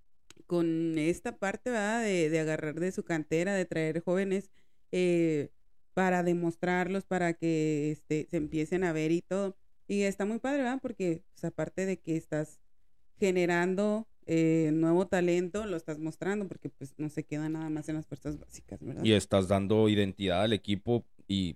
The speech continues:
Speaker 2: pues, una de las características de Pumas, obviamente con Lilini y con Miguel Mejía Barón, que está ahí en, entre el, los directivos, pues, obviamente le van a seguir, le van a dar, dar seguimiento con Lilini, ¿verdad?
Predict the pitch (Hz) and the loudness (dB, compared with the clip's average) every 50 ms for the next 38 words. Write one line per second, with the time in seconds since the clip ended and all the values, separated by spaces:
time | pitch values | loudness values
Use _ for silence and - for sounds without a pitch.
0 | - - 98 92 95 101 101 107 113 110 104 101 101 98 95 - - 101 95 87 | -4 -4 -4 -2 -2 -2 0 2 2 4 4 4 4 4 2 2 4 2 2 2
1 | - - 95 90 87 - - 92 - 110 101 92 95 - - 170 185 196 190 180 | 2 0 0 0 0 -2 -4 0 2 2 2 2 0 4 4 6 6 6 4 2
2 | - - - - - - - - - - - - - - - - - - 110 113 | 0 -4 -12 -20 -20 -20 -20 -20 -20 -20 -20 -20 -20 -20 -20 -12 -4 2 6 8
3 | 120 123 123 131 131 120 - 135 127 - 139 131 127 120 117 113 110 110 113 117 | 8 10 8 8 4 4 4 2 4 6 6 6 8 8 6 6 6 4 4 2
4 | 127 135 135 135 - - 120 107 - - 113 107 104 104 104 101 95 95 90 - | 2 0 -2 -2 0 0 0 0 2 4 4 4 4 2 -4 -6 -8 -8 -8 -4
5 | 107 107 101 104 98 101 104 117 110 - 123 127 120 117 107 104 107 101 - 127 | -2 2 4 4 4 4 2 0 2 4 6 6 8 8 6 6 4 4 2 0
6 | - - 117 113 117 113 113 113 117 123 123 - 113 113 110 107 101 92 - 107 | 4 4 4 6 6 6 4 4 2 0 -2 -2 -2 -2 -2 -2 -4 -2 2 2
7 | 98 95 92 92 87 85 82 69 - - - - 92 101 95 87 90 101 95 98 | 2 4 4 2 0 -2 -2 -4 -8 -14 -10 -2 0 0 0 2 4 4 4 4
8 | 92 - - 123 135 156 170 190 185 - 135 117 98 101 98 101 101 101 107 104 | 2 0 2 4 6 8 8 6 6 4 4 4 4 4 4 4 4 2 0 -4
9 | 101 - 117 117 113 - - - - - - - - - - - - - - - | -2 0 2 0 0 0 -8 -20 -20 -20 -20 -20 -20 -20 -20 -20 -20 -20 -20 -20
10 | - - - - - - - - - 107 104 98 98 101 107 - 120 101 101 110 | -20 -20 -20 -20 -20 -20 -14 -2 2 4 4 4 4 2 2 2 4 2 2 2
11 | - 110 - - - - - - - - - 107 110 104 104 110 113 117 117 117 | -2 -6 -14 -16 -20 -20 -20 -20 -20 -12 -2 0 0 2 2 2 2 2 2 2
12 | 110 107 - - - - - - 110 117 110 113 107 - - 131 127 123 117 120 | 0 -2 -4 -6 -12 -20 -20 -2 2 4 4 4 2 2 2 2 2 4 4 4
13 | 117 110 110 117 117 117 117 117 - - - 131 135 135 - - - - - - | 4 4 6 6 8 8 8 6 6 4 4 4 4 2 -4 -16 -20 -20 -20 -10
14 | - - 98 98 95 90 85 80 85 92 95 87 71 60 69 98 110 | -2 0 0 2 2 0 -2 -2 -4 -4 -4 -4 -6 -6 -8 -8 -8